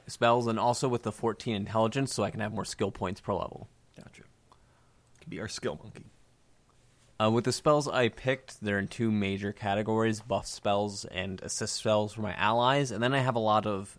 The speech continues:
Speaker 1: actually offensive spells, because if I have a really high charisma, my spell save D C actually isn't terrible.
Speaker 2: Uh, you know, I'm seeing a flavor here with your, with your guy. He's trying to push his religion on me, a lot of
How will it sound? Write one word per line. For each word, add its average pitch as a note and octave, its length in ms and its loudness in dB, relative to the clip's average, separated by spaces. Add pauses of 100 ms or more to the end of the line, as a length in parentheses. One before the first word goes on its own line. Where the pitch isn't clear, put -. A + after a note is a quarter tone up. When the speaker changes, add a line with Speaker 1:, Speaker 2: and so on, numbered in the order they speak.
Speaker 1:
actually G#2 340 0
offensive A2 540 -2
spells, F#2+ 440 0
because G2+ 200 -10
if F#2+ 120 -4
I G2+ 40 -6
have G2 160 -8
a - 20 -8
really A2 380 0
high G2+ 240 0
charisma, G#2+ 520 -2
my F#2 140 -4
spell G#2 320 -2
save G2 300 -6
D G#2+ 140 -6
C A2+ 280 -4
actually A2 400 -4
isn't G2+ 220 -10
terrible. - 520 -12
Speaker 2:
Uh, F#3 120 -6 (120)
you D#4+ 100 -8
know, - 40 -8
I'm - 120 -8
seeing G3+ 280 -6
a B2+ 60 -4
flavor C#3+ 400 -6
here A#2 240 -4
with G#2 160 -6
your, G#2 340 -4
with A2 140 -4
your G#2+ 100 -4
guy. G#2+ 400 -2 (260)
He's - 60 -20
trying C3 200 0
to A2 60 -8
push C3 220 0
his C3 80 -6
religion B2 380 -2
on B2+ 120 -2
me, C3 240 -8
a - 40 -2
lot A2+ 140 4
of A2 120 0